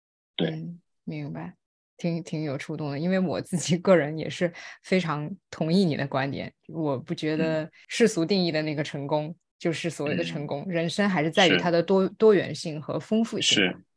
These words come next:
Speaker 2: 啊，
Speaker 1: 是，是，是，
Speaker 2: 对，并
Speaker 1: 是。
Speaker 2: 不要以一个单一的标准去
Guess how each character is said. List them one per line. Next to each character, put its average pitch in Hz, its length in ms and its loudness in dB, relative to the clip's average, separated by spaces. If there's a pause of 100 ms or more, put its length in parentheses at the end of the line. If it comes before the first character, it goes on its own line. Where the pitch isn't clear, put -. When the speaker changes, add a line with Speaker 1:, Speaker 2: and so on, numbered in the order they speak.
(140)
Speaker 2:
啊， 156 100 -2
Speaker 1:
是， 135 180 2
是， 85 280 0
是， - 140 -4
Speaker 2:
对， - 80 -12
并 175 200 0
Speaker 1:
是。 165 300 -4
Speaker 2:
不 175 140 4
要 185 260 10
以 165 260 -2
一 165 120 -2
个 208 80 2
单 247 240 6
一 294 40 4
的 202 80 6
标 143 240 2
准 143 220 -6
去 139 380 -6